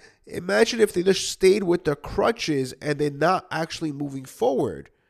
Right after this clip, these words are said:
If they're just staying in what they're doing currently right now, they're not, doesn't seem like there's any progress. Th-, would they still stay in that situation? No, they would try different things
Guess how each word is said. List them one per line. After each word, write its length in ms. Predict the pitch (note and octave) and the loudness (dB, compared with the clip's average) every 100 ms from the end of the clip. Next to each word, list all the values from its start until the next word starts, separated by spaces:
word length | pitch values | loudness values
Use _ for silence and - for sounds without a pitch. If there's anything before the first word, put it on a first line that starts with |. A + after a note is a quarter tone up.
| _ _ _ _ - | _ _ _ _ -2
If 120 | D#3+ | 2
they're 80 | G#3+ | 2
just 200 | G#3+ - | 2 -2
staying 360 | - F#3 F#3+ F#3 | -2 0 0 0
in 160 | E3+ | 0
what 220 | D#3+ F3+ | 0 0
they're 160 | E3 E3 | 0 -2
doing 400 | C3+ E3 E3 D3 | 2 2 2 -2
currently 420 | - D#3+ D3+ D#3 | -6 -6 -4 -6
right 340 | C#3 C#3 - D#3 | -4 -4 -6 -6
now, 280 | G#3+ G#3+ | -2 0
they're 120 | D#3+ D3 | 0 -2
not, 360 | E3 D#3+ - | -2 -4 -6
doesn't 260 | D3+ F3 E3 | -8 -8 -8
seem 140 | F3+ | -8
like 100 | E3+ | -6
there's 100 | C#3 | -6
any 140 | D3+ C3 | -8 -10
progress. 880 | - B2+ - C3+ F2+ - - - - _ _ _ _ _ _ _ - | -6 -2 0 -2 -6 -8 -14 -14 -18 _ _ _ _ _ _ _ -20
Th-, 140 | B2 - | -18 0
would 200 | D#3 E3 | 2 4
they 100 | D#3+ | 4
still 340 | - - G3+ | 2 2 2
stay 460 | - - - E3 E3+ | 0 -12 -6 -2 -2
in 80 | D#3+ | -2
that 180 | D#3 | -4
situation? 640 | - D#3+ - D3+ E3 - F#3+ | -6 -6 -4 -2 -2 -4 -2
No, 180 | C#4+ C4 | 0 2
they 140 | C#3 | 2
would 140 | D3 | 0
try 240 | - F3+ E3+ | -2 -2 -2
different 340 | E3+ E3+ F#3 | -4 -8 -8
things 480 | A#3+ D#4+ G#2 - | -2 -2 -2 -10